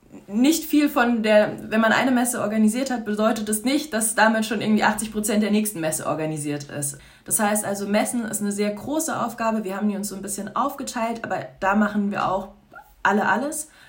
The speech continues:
Ähm, Jan Philipps, ähm, Schwerpunkt liegt ein bisschen mehr auf Kommunikation, definitiv, als bei mir. Aber er nimmt mich da auch oft mit, sodass ich auch in dem Bereich dann einfach, ähm,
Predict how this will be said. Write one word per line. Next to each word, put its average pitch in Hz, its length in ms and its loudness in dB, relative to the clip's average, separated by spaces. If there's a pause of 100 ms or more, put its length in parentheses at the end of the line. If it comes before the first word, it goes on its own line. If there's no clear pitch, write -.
(180)
Ähm, 202 220 2
Jan 208 160 0
Philipps, 233 560 -4
ähm, 196 380 -8
Schwerpunkt 226 520 -2
liegt 214 140 -4
ein 214 80 2
bisschen 240 320 -2
mehr 226 220 2
auf 220 120 -4
Kommunikation, 240 1040 2
definitiv, 226 640 0
als 190 240 -4
bei 190 140 -2
mir. 285 300 6 (380)
Aber 220 260 6
er 202 160 2
nimmt 220 220 2
mich 214 140 -2
da 196 140 2
auch 202 160 0
oft - 240 -6
mit, 269 200 0
sodass 202 300 -2
ich 208 160 -8
auch 202 140 -2
in 202 100 -2
dem 208 180 2
Bereich 202 360 0
dann 196 120 -10
einfach, 190 520 -8
ähm, 185 340 -8